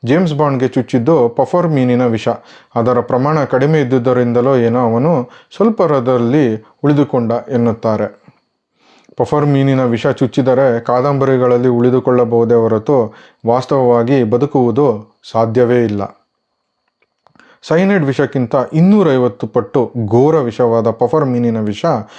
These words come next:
ಒಬ್ಬ ಮನುಷ್ಯನನ್ನು ಕೊಲ್ಲಲು ಬೇಕಾಗಿರುವುದು ಕೇವಲ ಅರ್ಧ ಮಿಲಿಗ್ರಾಂ, ಅಂದ್ರೆ ಒಂದು ಗುಂಡು ಸೂಜಿಯ ತಲೆಗಿಂತಲೂ ಕಡಿಮೆ. ಪೆಸಿಫಿಕ್ ಸಾಗರದ ಹವಳದ ದಂಡೆಗಳಲ್ಲಿ ಇಂಥ ಅಪಾಯಕಾರಿ ವಿಷದ ಮೀನುಗಳು,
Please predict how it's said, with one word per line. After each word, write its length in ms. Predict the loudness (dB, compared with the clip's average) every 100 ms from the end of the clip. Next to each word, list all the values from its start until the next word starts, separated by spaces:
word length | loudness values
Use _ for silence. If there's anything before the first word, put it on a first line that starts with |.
| -20 -6
ಒಬ್ಬ 160 | -2 0
ಮನುಷ್ಯನನ್ನು 640 | 2 0 0 0 0 -2
ಕೊಲ್ಲಲು 460 | -2 0 2 2 0
ಬೇಕಾಗಿರುವುದು 760 | 0 0 0 -2 -2 -2 0 -2 -4
ಕೇವಲ 480 | -2 0 2 2 0 -2 -6 -4
ಅರ್ಧ 200 | -2 0
ಮಿಲಿಗ್ರಾಂ, 540 | -2 -2 -2 -4 -6 -12 _ _ _ _ -10 -2
ಅಂದ್ರೆ 300 | 0 0 0 -4 -8 -18 _ -4
ಒಂದು 260 | -2 0
ಗುಂಡು 300 | 0 2 2
ಸೂಜಿಯ 380 | 2 0 2 2 0 -2 -2
ತಲೆಗಿಂತಲೂ 760 | 0 0 -2 -4 -2 0 0 -2 -6 -8
ಕಡಿಮೆ. 380 | -4 -2 0 -4 -8 _ _ _ _ _ _ _ _ -6
ಪೆಸಿಫಿಕ್ 480 | -2 -2 -2 -4 -2
ಸಾಗರದ 480 | -2 0 0 2
ಹವಳದ 500 | 0 2 2 2 2
ದಂಡೆಗಳಲ್ಲಿ 680 | 0 0 0 0 2 2 0 0
ಇಂಥ 180 | 0 -2
ಅಪಾಯಕಾರಿ 760 | -2 -2 -2 0 0 0 0
ವಿಷದ 300 | -2 -2 0
ಮೀನುಗಳು, 580 | 0 0 0 0 0